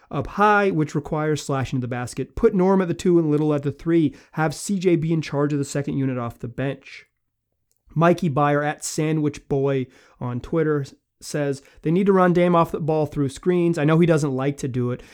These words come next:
and, but it would open up so much for the offense for other cutters and shooters when he gets taken out of the play as much as he did tonight. He's really not doing anything." Yeah, I, I think this is a diagnosis that's been true for a while.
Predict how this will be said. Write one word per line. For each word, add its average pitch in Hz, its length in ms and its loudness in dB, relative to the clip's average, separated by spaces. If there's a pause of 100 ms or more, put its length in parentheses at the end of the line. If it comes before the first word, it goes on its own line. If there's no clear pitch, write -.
(220)
and, 165 320 -2
but 170 240 4
it 170 40 2
would 156 300 0
open 175 240 2
up 165 160 0
so 247 380 -4
much 214 300 -2
for 208 100 -8
the 196 100 -2
offense 196 460 -2
for 165 300 -6 (240)
other 170 180 0
cutters 160 400 -2
and 139 140 0
shooters 220 500 -2 (280)
when 160 120 2
he 151 60 2
gets 175 200 -2
taken 175 360 -2
out 165 100 -2
of 160 60 -2
the 151 80 -4
play 147 240 -2
as 139 100 -2
much 139 240 -4
as 135 60 -8
he 127 80 -6
did 135 240 -4
tonight. 139 320 -4
He's 123 160 -6
really 131 280 -4
not 120 300 -8
doing 135 340 -10
anything." - 500 -14 (760)
Yeah, 254 260 4
I, 185 220 2
I 185 40 4
think 233 280 0
this 196 320 2
is 185 260 0
a 190 140 0
diagnosis 156 720 0
that's 156 180 -8
been 147 200 -2
true 156 260 0
for 190 160 -2
a 190 80 2
while. 131 520 -4